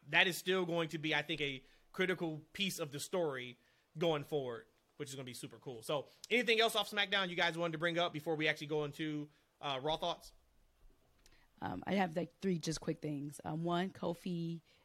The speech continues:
Speaker 2: was first to enter or declare that he's going into the Rumble. So that's exciting. Um, we see that Bray denied that he hurt L A Knight. <laughs> So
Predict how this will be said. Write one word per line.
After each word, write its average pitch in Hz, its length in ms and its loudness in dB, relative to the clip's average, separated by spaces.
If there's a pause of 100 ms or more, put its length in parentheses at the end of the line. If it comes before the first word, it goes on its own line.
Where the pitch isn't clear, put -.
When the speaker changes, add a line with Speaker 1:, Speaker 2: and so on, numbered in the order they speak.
(120)
Speaker 2:
was 165 220 0
first - 360 -2
to 170 240 0
enter 165 340 0
or 160 80 0
declare 165 360 -2
that 160 100 -4
he's 160 180 -6
going 160 220 -4
into 160 160 -6
the 190 80 -4
Rumble. 165 400 -2 (400)
So 165 200 -4
that's 240 300 -6
exciting. 160 580 -2 (500)
Um, 160 320 0
we 165 100 0
see 175 240 -2
that 160 480 0
Bray 170 340 4
denied 160 680 2 (240)
that 170 140 2
he 165 360 -2
hurt 165 300 0
L 160 160 0
A 160 160 2
Knight. 165 440 -2
<laughs> 262 360 0 (100)
So 170 300 4